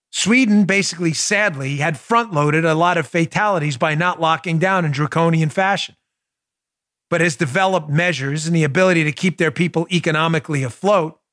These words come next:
and be able to survive themselves without doing the same thing. And the death rates, sadly, are catching up elsewhere.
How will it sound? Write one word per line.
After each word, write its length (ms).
and 200
be 160
able 160
to 60
survive 460
themselves 600
without 400
doing 260
the 80
same 260
thing. 320
And 140
the 80
death 260
rates, 300
sadly, 480
are 100
catching 400
up 180
elsewhere. 440